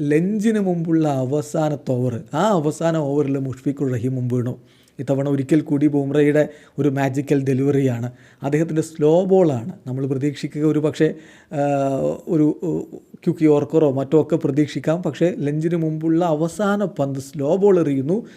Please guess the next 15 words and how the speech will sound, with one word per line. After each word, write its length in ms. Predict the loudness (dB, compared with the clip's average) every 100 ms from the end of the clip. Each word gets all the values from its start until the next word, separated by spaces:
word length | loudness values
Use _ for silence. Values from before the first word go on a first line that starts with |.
| -8 0
അത് 100 | 2
ഓഫ് 200 | 2 2
കട്ടർ 220 | 2 2 0
എറിയുന്നു. 300 | 0 -2 -4
ഒരു 100 | -4
നൂറ്റി 240 | -2 2
ഇരുപത്തിയഞ്ച് 480 | 2 2 0 0 0
kilometer 420 | 0 -2 -2 -6
per 140 | -2
hour 240 | -2 -2 -4 -10 -18 -2
വേഗത്തിൽ 380 | 2 2 2 2
വന്നൊരു 300 | 2 0 -2
പന്താണ്. 480 | -2 -2 -2 -2 -6 -16 -20 _ 4
അത്, 180 | 6 8
ഏഹ്, 760 | 6 2 -4 -6 -6 -6